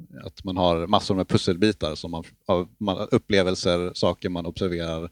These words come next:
i världen som man vill få ihop och passa ihop.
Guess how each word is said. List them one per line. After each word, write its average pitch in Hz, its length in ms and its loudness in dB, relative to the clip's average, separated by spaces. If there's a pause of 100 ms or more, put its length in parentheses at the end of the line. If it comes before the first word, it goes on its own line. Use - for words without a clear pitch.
(440)
i 101 80 0
världen 78 420 -2
som 87 200 -2
man 85 120 -2
vill 80 180 -6
få 82 200 -2
ihop 95 320 2
och 78 120 -8
passa 80 300 -4
ihop. 95 220 -4